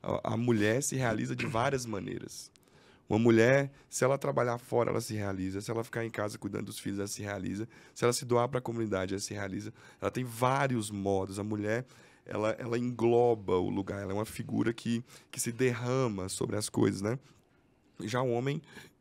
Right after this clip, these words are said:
tem poucas coisas. O homem, ele tem que ter uma habilidade e testar essa habilidade no mundo e depois colocar a serviço dos demais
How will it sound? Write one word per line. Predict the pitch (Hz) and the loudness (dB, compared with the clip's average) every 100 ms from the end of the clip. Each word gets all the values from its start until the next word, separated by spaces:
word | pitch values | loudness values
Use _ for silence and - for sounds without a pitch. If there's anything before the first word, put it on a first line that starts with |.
| - | -4
tem | 135 | -4
poucas | - - 143 147 104 - | 4 6 6 4 -8 -6
coisas. | - 90 - - - _ - - _ | -4 -4 -6 -14 -18 _ -20 -20 _
O | 104 | 4
homem, | 117 131 | 4 6
ele | 135 139 | 2 0
tem | - 135 180 | -2 -2 -2
que | 170 175 | -4 -10
ter | - 113 131 - - _ _ | 0 2 2 -4 -20 _ _
uma | 117 117 | 0 2
habilidade | 120 123 110 95 107 131 - | 2 0 2 2 2 -2 -10
e | |
testar | - 131 123 120 | -2 -2 -2 -4
essa | 127 131 | -4 -4
habilidade | 120 123 107 110 120 | -4 -2 0 -2 -2
no | |
mundo | 123 117 120 143 - - - - | -2 -2 0 -2 -4 -12 -20 -14
e | - | 0
depois | - - 131 | 8 10 10
colocar | - 131 123 123 | 4 0 0 0
a | 135 | -2
serviço | - 127 107 110 - | -2 -4 -2 -4 -4
dos | 117 | -2
demais | 113 107 110 131 | 0 2 2 2